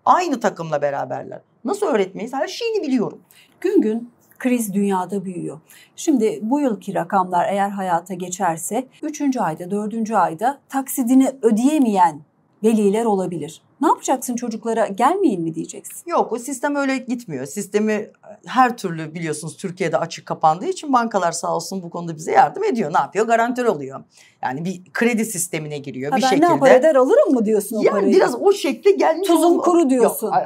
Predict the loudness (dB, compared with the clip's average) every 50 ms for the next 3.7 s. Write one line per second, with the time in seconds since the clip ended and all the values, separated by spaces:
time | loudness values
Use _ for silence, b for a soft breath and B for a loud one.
0 | -2 -4 -6 -8 -10 -12 -16 -18 -14 -12 -10 -6 -4 -4 -4 -4 -6 -8 -10 -8
1 | -6 -6 -6 -4 -4 -4 -4 -4 -4 -6 -6 -6 -6 -8 -8 -10 -12 -12 -10 -10
2 | -8 -8 -8 -8 -4 0 0 0 0 0 0 2 2 2 2 2 0 -2 -2 -2
3 | -2 -2 -2 -2 -2 -2 -4 -6 -8 -8 -10 -12 -12